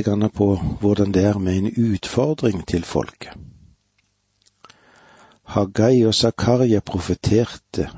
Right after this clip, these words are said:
under den samme perioden. Men likevel er måten deres, eller som vi kan se nærmere på, litt forskjellig. Oppgaven er forskjellig, slik som de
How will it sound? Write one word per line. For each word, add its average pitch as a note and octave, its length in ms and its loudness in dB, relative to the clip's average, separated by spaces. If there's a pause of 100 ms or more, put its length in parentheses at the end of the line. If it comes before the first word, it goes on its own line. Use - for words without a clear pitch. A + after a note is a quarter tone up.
(100)
under F2+ 240 -4
den F2 140 -4
samme G#2 440 0
perioden. G2+ 800 -4 (1800)
Men E2+ 340 0 (160)
likevel F#2+ 880 0
er F2 340 -2
måten G2+ 640 0
deres, - 760 -2 (760)
eller F#2+ 160 0
som F2 260 0
vi F2+ 80 0
kan F#2 220 -2
se F#2+ 240 2
nærmere F#2 400 0
på, A#2 220 0 (1120)
litt - 340 -4
forskjellig. - 640 -4 (200)
Oppgaven G2 640 -2
er B2 140 2
forskjellig, G2+ 600 0 (180)
slik - 240 0
som D#2+ 240 -2
de C2+ 140 -4